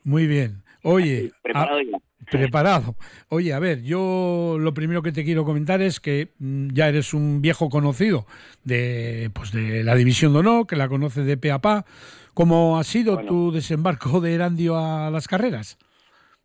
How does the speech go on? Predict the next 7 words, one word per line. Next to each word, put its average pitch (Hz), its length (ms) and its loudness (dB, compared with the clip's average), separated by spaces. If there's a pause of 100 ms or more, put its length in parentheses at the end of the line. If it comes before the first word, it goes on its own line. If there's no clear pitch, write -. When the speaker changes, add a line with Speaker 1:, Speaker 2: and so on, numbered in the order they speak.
(1400)
Speaker 2:
Pues 113 680 0 (420)
nos 110 400 -2
comunican 117 640 0
pronto 127 400 0
en 120 100 -2
Erandio 123 500 0
que, 90 800 -4